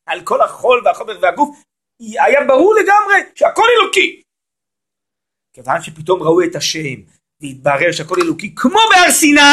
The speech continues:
לכן הדור קיבלוה, לחדש את התורה. זו הופעה עליונה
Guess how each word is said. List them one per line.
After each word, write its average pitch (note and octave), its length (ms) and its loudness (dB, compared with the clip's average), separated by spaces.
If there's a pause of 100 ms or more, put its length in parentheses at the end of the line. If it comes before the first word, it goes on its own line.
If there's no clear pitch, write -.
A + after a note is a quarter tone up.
(560)
לכן F3 180 -2
הדור F#3 240 -4
קיבלוה, - 380 -20 (840)
לחדש C#3+ 280 -12
את - 60 -20
התורה. C#3+ 300 -20 (880)
זו E3+ 100 -4
הופעה A3+ 320 0 (220)
עליונה C#4 280 2